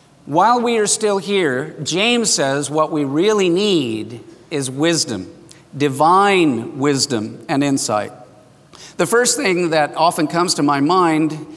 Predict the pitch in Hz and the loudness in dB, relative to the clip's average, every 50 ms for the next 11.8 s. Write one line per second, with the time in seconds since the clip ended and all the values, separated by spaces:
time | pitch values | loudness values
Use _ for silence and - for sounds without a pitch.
0 | - - - - - - - - 143 147 156 160 160 156 - 202 202 214 214 - | -20 -20 -20 -20 -20 -14 -6 -2 0 2 2 2 2 0 -2 -2 0 0 0 0
1 | - 175 151 - - 165 151 143 143 147 139 120 143 143 135 131 131 135 131 - | 0 -2 -2 -2 0 0 2 2 2 2 0 -2 -4 -4 -2 -2 -2 -2 -4 -6
2 | - - - - 156 156 - 180 165 151 156 147 151 151 156 156 - - - - | -6 -8 -8 -6 -6 -6 -4 -4 -4 -2 0 0 0 -2 -2 -6 -12 -16 -14 -8
3 | - 147 151 165 165 160 151 135 120 110 98 92 95 101 - - - - - - | -4 -2 -2 0 0 -2 -2 -2 -2 -4 -6 -10 -14 -16 -20 -20 -20 -20 -16 -12
4 | 123 120 123 135 127 - - 131 120 113 107 107 92 85 87 85 - - - - | -10 -8 -8 -8 -8 -6 -6 -4 -4 -4 -4 -4 -6 -6 -8 -10 -14 -16 -16 -18
5 | - - - - - - - - - - - - - - - - - - - - | -20 -20 -20 -20 -20 -20 -20 -20 -20 -20 -20 -20 -20 -20 -20 -20 -20 -20 -20 -20
6 | - - - - - 185 202 202 202 202 196 185 170 185 208 226 214 202 208 226 | -20 -20 -10 -4 0 2 2 2 2 0 -2 -4 -6 -6 -4 -2 0 0 -2 -2
7 | 190 214 208 208 220 233 220 226 262 247 233 180 135 107 90 - - - - - | -2 -2 0 0 0 0 -2 -2 -2 -2 -2 -4 -8 -12 -16 -18 -20 -20 -20 -20
8 | - - - - - - - _ _ _ _ - 151 151 170 202 269 285 262 240 | -20 -20 -20 -20 -20 -20 -20 _ _ _ _ -4 -2 0 2 4 4 4 4 2
9 | 220 208 196 170 165 175 170 190 190 190 180 185 175 165 165 170 175 180 180 180 | 2 0 0 0 0 0 2 2 2 2 0 0 0 2 2 2 2 4 2 2
10 | 175 160 165 160 175 170 160 151 147 147 143 143 - - 190 233 339 302 - 196 | 2 2 0 0 0 0 2 2 2 0 0 -2 -2 0 0 0 0 0 0 -2
11 | 143 131 131 - - 131 113 107 101 - - - - - - | -2 -2 -4 -4 -4 -4 -2 -4 -4 -4 -6 -10 -12 -16 -18